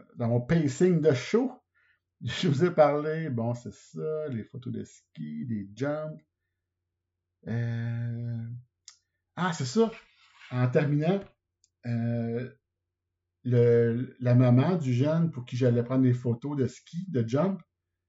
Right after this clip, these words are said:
elle m'a contacté cette semaine. Elle m'a dit, « Hey, euh, je change, euh, mon, euh, je refais la déco de ma maison.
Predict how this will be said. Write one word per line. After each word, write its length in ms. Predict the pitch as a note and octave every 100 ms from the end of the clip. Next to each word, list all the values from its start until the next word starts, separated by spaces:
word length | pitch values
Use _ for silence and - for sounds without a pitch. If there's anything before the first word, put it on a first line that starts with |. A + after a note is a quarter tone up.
| _ -
elle 120 | A#2
m'a 80 | B2+
contacté 440 | D3 C#3+ B2+ G#3
cette 180 | G#3+ -
semaine. 260 | D#3+ A3 F#3
Elle 80 |
m'a 120 | C3+ A#2+
dit, « 180 | B2+
Hey, 240 | F3 D4+ A3
euh, 460 | D3 C3+ C3 C3 B2 _ _ _ _ _ _ C3
je 180 | B2 B2
change, 520 | - F#3 B3 G#3+ D#3
euh, 260 | C#3+ C#3
mon, 380 | C3+ C3 C3 B2
euh, 440 | A#2+ A#2 A2 A2 - - _ _
je 140 | A#2+ B2+
refais 140 | G3
la 100 | F#3+
déco 260 | C#3+ C3 G3+
de 60 |
ma 100 | F3
maison. 640 | C#3+ C3+ B2 C#3 G3 A3+